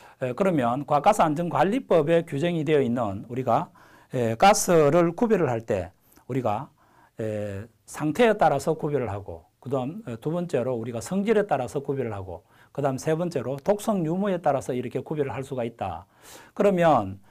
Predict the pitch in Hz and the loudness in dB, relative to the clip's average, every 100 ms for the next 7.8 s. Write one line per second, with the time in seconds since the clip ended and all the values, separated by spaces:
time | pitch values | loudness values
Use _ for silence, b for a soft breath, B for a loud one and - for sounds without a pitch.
0 | b - 151 143 156 156 185 170 180 151 | b -4 -2 -2 -2 -2 0 0 2 2
1 | 139 - 135 131 131 190 170 147 113 117 | 2 0 -2 0 -2 -2 -2 -2 -4 -8
2 | - 104 85 123 127 190 190 135 151 151 | -6 -8 -8 -8 0 0 0 -2 -4 -2
3 | 135 180 226 202 143 131 165 170 143 165 | -2 -2 -2 0 0 2 0 -2 -4 -2
4 | 202 160 160 147 143 127 127 151 107 104 | -2 -2 0 0 -2 0 2 0 -2 -6
5 | - b b b 139 127 120 113 113 - | -10 b b b -4 -4 -4 -4 -6 -8
6 | 110 98 - b b b 151 143 127 107 | -6 -6 -8 b b b -6 -4 -4 -4
7 | 123 113 104 104 104 92 82 | -4 -6 -8 -10 -12 -12 -14